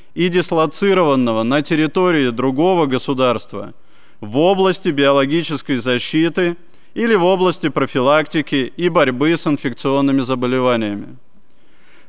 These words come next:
При утвердительном ответе следует сообщить информацию о таком военном исследовательском подразделении используемом им оборудовании и рабочих помещениях,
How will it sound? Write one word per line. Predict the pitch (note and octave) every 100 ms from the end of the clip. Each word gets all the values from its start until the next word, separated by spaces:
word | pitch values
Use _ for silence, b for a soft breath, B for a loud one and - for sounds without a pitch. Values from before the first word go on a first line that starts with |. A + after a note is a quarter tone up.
| -
При | D3
утвердительном | F3 E3+ D#3 D3+ E3 A#3+ G#3+ E3+ D#3+
ответе | C#3+ D3 D3 A#2+ - G#2 - D3+ - -
следует | - - C#3+ F#3+ F#3+ F#3+ E3+
сообщить | - C#3+ C3+ - F3+ E3+
информацию | D3 - C3 B2+ C#3 D#3+ - E3 D#3 D3
о | B2+
таком | B2 C#3+ F3 F#3+ F#3+
военном | D3+ C3+ D3+ E3+ D3+ C3+
исследовательском | - D#3 E3+ D#3 D3 C3 - B2+
подразделении | B2+ C3+ C#3+ B2+ C3+ B2+ C#3 C#3+ C3+ C3 b b b b C3
используемом | C3 - F3 F3+ E3 D#3+ D3+ C#3
им | B2+ D3+ F3
оборудовании | - D3 D#3+ D#3 C#3+ C#3+ D3 D3 D3 D3 - b b b b
и | E3+
рабочих | A3 G3+ E3 F#3+ G3 F#3
помещениях, | - F3 F3 - G3 G3 F3 A#2+ G2+